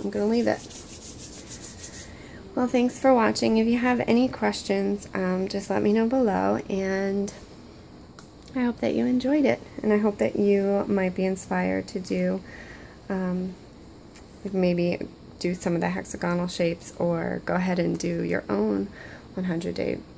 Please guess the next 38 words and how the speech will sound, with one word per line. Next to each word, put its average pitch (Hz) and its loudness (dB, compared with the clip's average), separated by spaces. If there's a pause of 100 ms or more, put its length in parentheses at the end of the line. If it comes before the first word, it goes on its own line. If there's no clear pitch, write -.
project. - -6 (140)
And 185 -6 (580)
the 202 8
idea 202 8
is 175 2
just 165 -2
to - -8
do 175 0
something 180 -4
for - 0
a - -2
hundred 170 -2
days, - -4 (500)
um, 170 -4 (340)
because 170 -2
this 160 -4
is 151 -4 (320)
my, 160 -4 (400)
I'm 160 0
a 160 2
mom 190 2 (380)
of 180 -4
young 165 0
kids, 185 2
and 160 -2
I 160 -4
like 160 -4
scrapbooking 180 0
and 175 -4 (120)
creative 170 -2
journaling, 175 0
so 170 -6 (120)
this 180 -6
is 180 -8
what 180 -6
I'm - -4
gonna 202 -4
do. 330 -2